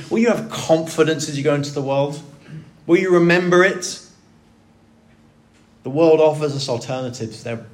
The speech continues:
rubbish. If you're here and you're just looking in, you're so welcome. Will you keep journeying with us? Join us for the next seven weeks. We're gonna unpack the Christian story,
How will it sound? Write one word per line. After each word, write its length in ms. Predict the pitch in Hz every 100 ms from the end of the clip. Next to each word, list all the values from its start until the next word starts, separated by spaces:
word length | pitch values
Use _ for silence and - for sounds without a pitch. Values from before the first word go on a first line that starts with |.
| - _ _ _ 131
rubbish. 580 | 131 123 113 - - - _ _ _ _ _ _ _ _ _ _ _ _ _ _ _ _ _ _ _ _
If 80 | -
you're 80 | 123
here 300 | 135 151 151
and 100 | 135
you're 140 | 127
just 320 | 120 - 120 143
looking 320 | 131 131 127
in, 240 | 135 143
you're 80 | 131
so 200 | 120 147
welcome. 480 | 131 135 143 139 143
Will 120 | 147
you 80 | 160
keep 160 | 180
journeying 340 | 139 160 160 170
with 80 | 175
us? 140 | 170
Join 240 | - 190
us 100 | 196
for 60 | 156
the 60 | 156
next 100 | -
seven 180 | 147
weeks. 500 | 160 156 - - - - -
We're 160 | 151
gonna 160 | 151 170
unpack 240 | 165 143
the 60 | 147
Christian 340 | 165 156 143
story, 600 | 139 165 165 156 117 -